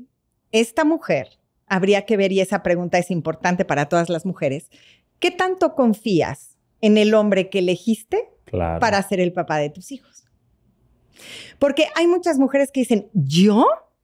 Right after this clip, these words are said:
Speaker 1: cederle mis hijos al papá?
Speaker 2: Ajá.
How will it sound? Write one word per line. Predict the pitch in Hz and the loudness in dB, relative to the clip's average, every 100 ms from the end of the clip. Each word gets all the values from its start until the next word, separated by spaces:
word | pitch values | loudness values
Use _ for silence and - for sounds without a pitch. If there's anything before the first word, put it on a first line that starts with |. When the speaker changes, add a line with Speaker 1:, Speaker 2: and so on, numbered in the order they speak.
| _ | _
Speaker 1:
cederle | - - 302 262 262 214 302 320 359 427 381 | -16 -2 0 4 4 4 2 2 0 4 6
mis | 302 254 - | 6 4 2
hijos | 294 262 311 320 269 | -4 0 0 0 -2
al | 220 214 208 - | 0 4 2 2
papá? | - 170 175 175 - 226 277 - _ | -6 -4 -2 -2 -2 0 0 -2 _
Speaker 2:
Ajá. | 90 - 101 98 | -6 -2 -2 -4